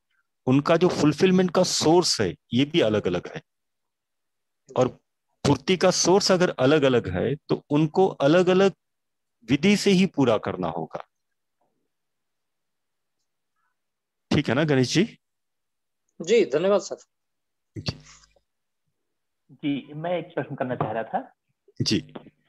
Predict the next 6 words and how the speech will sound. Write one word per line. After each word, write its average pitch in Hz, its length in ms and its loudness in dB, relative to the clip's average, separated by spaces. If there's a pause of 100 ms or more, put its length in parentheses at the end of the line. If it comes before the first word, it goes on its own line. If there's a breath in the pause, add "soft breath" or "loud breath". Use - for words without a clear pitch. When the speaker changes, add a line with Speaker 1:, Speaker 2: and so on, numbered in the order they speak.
(960)
Speaker 3:
हेलो, 139 320 -8 (360 soft breath)
जी, 104 120 -6
सर, 104 200 -16
सभी 135 180 -6
को 131 60 -6
नमस्कार। 110 340 -8